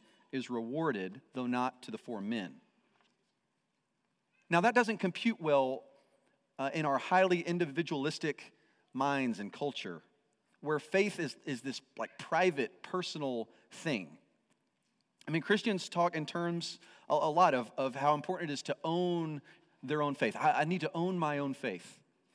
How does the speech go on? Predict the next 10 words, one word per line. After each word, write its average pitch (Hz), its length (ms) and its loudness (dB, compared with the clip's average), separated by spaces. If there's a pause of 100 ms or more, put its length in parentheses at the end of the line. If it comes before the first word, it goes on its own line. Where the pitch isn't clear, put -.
(140)
We, 170 140 0
we 180 120 2
talk 196 200 4
about 180 180 8
Jesus 175 360 0
being 160 520 0 (320)
our 147 200 4
own 185 400 4
personal 160 920 -2 (240)
Savior. 110 680 -2